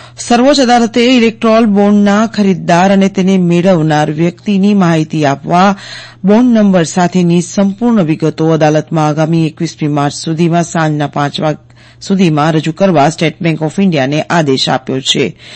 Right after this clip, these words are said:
મુખ્યમંત્રી વાય ચંદ્રચૂડના વડપણ હેઠળની પાંચ ન્યાયાધીશોની બંધારણીય બેન્ચે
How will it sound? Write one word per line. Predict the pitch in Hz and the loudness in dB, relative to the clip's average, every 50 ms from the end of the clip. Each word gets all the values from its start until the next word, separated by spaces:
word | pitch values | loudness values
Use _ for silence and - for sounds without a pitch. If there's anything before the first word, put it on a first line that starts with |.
| - - - - - | -20 -20 -8 -2 -2
મુખ્યમંત્રી | 208 196 - 226 214 180 170 165 160 160 | -2 0 2 2 2 2 2 2 2 2
વાય | 156 160 156 156 165 | 2 2 4 4 2
ચંદ્રચૂડના | 180 - 180 160 156 151 151 - - 160 151 156 151 156 | 2 0 -2 -2 -2 -2 -4 -4 -4 -4 -2 0 0 0
વડપણ | 165 160 160 151 156 - 156 156 | 0 0 0 -2 -2 -2 0 0
હેઠળની | 156 160 - 165 156 156 156 170 | 0 0 0 -2 -2 0 0 -2
પાંચ | 165 - 175 170 185 196 202 | -2 0 0 0 0 0 0
ન્યાયાધીશોની | 180 190 185 180 160 180 - - 196 185 190 190 | 0 0 0 0 0 -2 -2 -2 0 0 0 0
બંધારણીય | 180 180 180 180 190 196 202 202 202 208 208 | 0 0 0 2 2 2 2 2 2 0 0
બેન્ચે | 175 180 196 202 185 - 170 170 180 202 196 | 0 2 2 2 0 0 0 0 0 0 -2